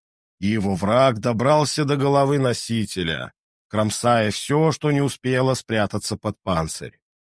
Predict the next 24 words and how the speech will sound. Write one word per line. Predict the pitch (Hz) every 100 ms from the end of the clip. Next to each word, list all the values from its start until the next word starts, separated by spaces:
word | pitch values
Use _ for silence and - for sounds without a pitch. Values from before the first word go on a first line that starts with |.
| _ _ _ _ -
Наряду | 107 113 123 156 190 180
с | 101
болью | 101 147 165 131 120
гад | 110 147 -
чувствовал, | 160 160 151 156 151
что | 135 143
теряет | - 135 135 135 127
контроль | 135 127 131 135 135
над | 135 127
телом. | - 131 110 90 67 - _ _ _ _ _ _
Уцелевшие | 101 - 110 113 110 - 120
ноги | 120 127 120
заплетались, | 117 110 104 101 - 110 127 131 127 - - _ _ -
в |
глазах | 104 117 107 135 160 -
плыли | 123 123 113 117
круги. | - 123 104 92 - - _ _ _ _ _
Он | 104 131 160 165
крутился | - 165 - 165 160 - 160
на | 156
месте, | 156 156 147 - - 92
натыкался | 104 120 147 156 151 131 131
на | 120 117
камни, | 120 143 143 120 104 82